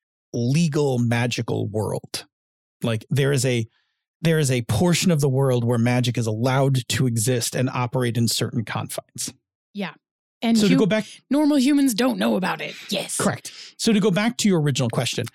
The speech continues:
Speaker 2: Yes.
Speaker 1: I really like having to f-, fit the world to the thing that we want and play.
Speaker 2: Mm.
Speaker 1: Like,
Speaker 2: Yeah.
Speaker 1: I really love that activity. I, like, I know where I have to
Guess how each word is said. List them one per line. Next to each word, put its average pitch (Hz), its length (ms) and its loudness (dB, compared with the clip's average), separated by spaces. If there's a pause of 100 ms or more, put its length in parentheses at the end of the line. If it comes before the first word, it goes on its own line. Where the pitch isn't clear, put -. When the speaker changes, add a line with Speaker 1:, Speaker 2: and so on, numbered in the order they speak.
Speaker 2:
Yes. - 320 -4
Speaker 1:
I 151 140 2 (180)
really 220 320 2
like 127 600 -2 (160)
having 131 600 0
to 110 520 -2 (640)
f-, - 100 -20 (280)
fit 208 260 0
the 160 80 2
world 147 760 0 (300)
to 160 400 2
the 131 140 0
thing 170 460 2
that 143 120 0
we 139 100 2
want 117 380 -2
and 107 180 -2
play. 117 260 -4 (220)
Speaker 2:
Mm. 202 680 -2 (600)
Speaker 1:
Like, 131 200 -2
Speaker 2:
Yeah. 240 180 -2
Speaker 1:
I 139 120 0 (220)
really 208 320 2
love 143 540 0
that 131 240 0
activity. 120 480 -2
I, 135 140 -2
like, 143 240 -2
I 156 100 0
know 151 260 2
where 190 200 2
I 175 80 0
have - 280 -2
to 151 140 -2